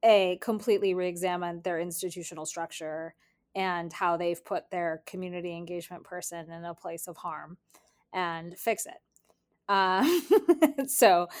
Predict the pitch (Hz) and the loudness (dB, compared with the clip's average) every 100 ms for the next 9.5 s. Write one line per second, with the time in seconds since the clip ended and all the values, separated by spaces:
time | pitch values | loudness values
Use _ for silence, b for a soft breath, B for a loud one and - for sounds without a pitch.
0 | B - 247 247 240 233 233 220 202 196 | B 8 10 12 8 8 4 4 4 4
1 | 180 160 165 185 208 214 220 208 208 185 | 4 0 4 6 6 4 0 0 2 4
2 | 175 175 - 185 175 170 170 170 170 165 | 2 0 -4 -6 -4 -4 -4 -4 -6 -8
3 | - 156 160 165 - - 165 - 165 156 | -6 -4 -4 -6 -8 -6 -6 -6 -10 -6
4 | 160 156 175 - 165 151 156 151 170 254 | -6 -4 -6 -6 -10 -12 -10 -6 -6 -6
5 | - - _ _ _ _ - 196 175 190 | -10 -14 _ _ _ _ -4 -4 0 2
6 | 175 175 156 - 190 180 175 170 165 165 | 2 0 -4 -2 0 2 2 4 2 0
7 | 160 156 156 - - _ _ _ _ _ | -4 -6 -8 -8 -10 _ _ _ _ _
8 | _ _ _ - 240 247 220 196 190 185 | _ _ _ 8 10 10 10 8 6 4
9 | 180 175 170 170 - | 2 2 2 -4 -16